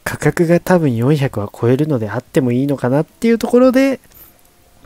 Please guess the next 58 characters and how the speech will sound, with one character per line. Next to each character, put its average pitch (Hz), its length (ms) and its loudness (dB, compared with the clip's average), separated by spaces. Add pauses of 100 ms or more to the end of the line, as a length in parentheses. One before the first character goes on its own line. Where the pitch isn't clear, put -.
ま 127 80 -6
あ、 - 20 -6
デ 113 140 -4
ジ 143 120 -10
タ 185 100 2
ル 185 80 0
イ 190 60 -2
ン 190 140 -4
ナ 190 140 -2
ー - 20 -2
ミ 190 120 0
ラ 147 100 0
ー 214 60 -4
あ - 20 -6
っ 220 60 -10 (120)
た - 80 -8
ら 156 160 -12 (640)
な 120 140 0
お 104 80 -2
良 101 80 -6
か - 140 -12
っ 123 40 -14 (160)
た。 - 100 -14 (680)
ま 170 60 -2
あ、 - 20 -20
た 294 100 -2
だ 170 120 2
ド 135 120 -2
ラ 190 120 4
レ 254 80 0
コ 254 120 -2
ミ 269 120 2
ラ 214 120 0
ー - 40 0
に 110 100 -6
は 101 60 -8
な 214 100 -6
っ - 40 -6
て - 180 -16
て、 113 420 -8 (480)
ま 156 80 -6
あ、 - 20 -4
言 123 120 -4
っ - 20 -8
た 147 160 -2
ら 117 80 -4
ド 107 140 -2
ラ 117 100 0
レ 123 140 -2
コ 127 100 -4
内 120 180 -2
蔵 117 160 -4
式 120 200 -10
な 113 60 -6
ん 107 40 -8
で 104 60 -14
す - 120 -14
よ。 165 80 -16